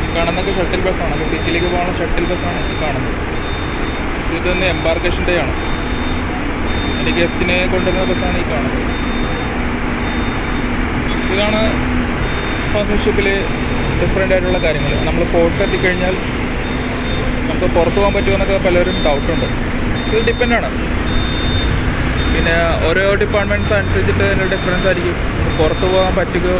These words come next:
ഇല്ലയോ എന്ന്, ആ, പറയുന്നത്. അത് ചെറിയൊരു ഡിഫറൻസ് ആണ്. അത് ഞാൻ നിങ്ങൾക്ക് കാണിച്ചു തരാം, എന്താണ്, ആ, മറ്റു ഡിപ്പാർട്ട്മെന്റ് തമ്മിലും എഞ്ചിൻ ഡിപ്പാർട്ട്മെന്റിൽ ഡിഫറൻസ് ആയിട്ട് ഉള്ളതെന്ന്. ഗൈസ്, ഇതൊക്കെ ക്രൂ ക്യാബിൻസ് ആണ്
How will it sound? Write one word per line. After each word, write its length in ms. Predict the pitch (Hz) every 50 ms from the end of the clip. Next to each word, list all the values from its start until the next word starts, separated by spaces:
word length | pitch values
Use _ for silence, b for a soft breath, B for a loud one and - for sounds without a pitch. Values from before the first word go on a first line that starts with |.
| 175 - 170
ഇല്ലയോ 220 | 170 165 165 170
എന്ന്, 180 | 165 165 160 - - - - - - - - - 151
ആ, 640 | 147 151 151 151 - 151 - - - - - 170
പറയുന്നത്. 340 | 165 170 170 151 127 123 120 - - - - - - - - - - - - - - -
അത് 80 | - -
ചെറിയൊരു 320 | 196 196 196 208 208 220
ഡിഫറൻസ് 420 | 220 214 185 - 180 196 208 -
ആണ്. 80 | - 180
അത് 120 | 160 160
ഞാൻ 160 | 160 175 175 180
നിങ്ങൾക്ക് 560 | 180 175 175 175 185 190 185 175 160 - 156
കാണിച്ചു 260 | 156 156 156 147 175
തരാം, 340 | 175 156 160 156 - - -
എന്താണ്, 340 | 156 151 156 156 160 160 160 151 - - - - - - - 135 127 120 - - -
ആ, 220 | 135 151 151 151 147 147
മറ്റു 180 | 160 156 165 175
ഡിപ്പാർട്ട്മെന്റ് 520 | 180 175 175 180 170 170 175 175 175 175 175
തമ്മിലും 560 | 170 165 165 165 170 165 151 - - - 160
എഞ്ചിൻ 220 | 165 175 175 175
ഡിപ്പാർട്ട്മെന്റിൽ 600 | 175 175 - 175 170 170 175 175 170 170 170 170 165 170 165 160 - - 165 165
ഡിഫറൻസ് 340 | 160 - 170 170 170 -
ആയിട്ട് 160 | 170 165 160 160
ഉള്ളതെന്ന്. 380 | - 160 156 147 147 135 127 - - - - - - - - - - - - - - - - - - - - - - - - - - - - - - - - - - - - - - - - - - - - - - - - - - - - - - - - -
ഗൈസ്, 180 | 170 180 196 196
ഇതൊക്കെ 500 | 208 190 196 196 202 202 196 190 - -
ക്രൂ 140 | - 160 160
ക്യാബിൻസ് 460 | 160 - 185 185 180 190 185 - 170
ആണ് 140 | 147 127